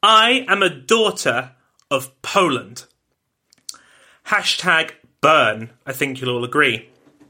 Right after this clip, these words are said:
A slightly more successful suitor was a German captain in the Russian army, who ingratiated himself with Amelia by tutoring her in mathematics.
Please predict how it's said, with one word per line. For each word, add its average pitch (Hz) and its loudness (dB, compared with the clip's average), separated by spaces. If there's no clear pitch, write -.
A 175 -4
slightly 214 0
more 214 2
successful - -4
suitor 143 -6
was 160 -6
a 175 -2
German 190 0
captain 135 -6
in 139 -6
the 135 -2
Russian 139 -2
army, 131 0
who 190 2
ingratiated 180 2
himself 135 -2
with 135 -4
Amelia 135 0
by 151 2
tutoring 160 -2
her 123 0
in 123 -6
mathematics. - -6